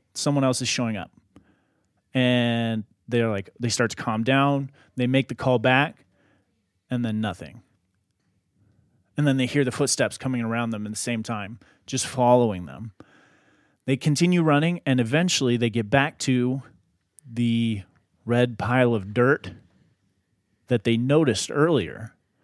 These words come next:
As they get to it, all of the girls are just standing around, like, looking down at this pile of dirt. As he gets to it, he kinda goes through the girls and, like, "What are you guys looking at?" And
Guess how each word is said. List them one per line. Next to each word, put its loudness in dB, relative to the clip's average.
As -2
they -4
get 2
to 2
it, 0
all 2
of -6
the 2
girls 2
are 0
just -2
standing 0
around, -8
like, -4
looking -2
down 0
at -4
this -4
pile -2
of -10
dirt. -4
As 2
he 4
gets 6
to 2
it, 2
he -8
kinda 0
goes -6
through -2
the -2
girls -2
and, -6
like, -10
"What 0
are -2
you 0
guys 2
looking 0
at?" 0
And 4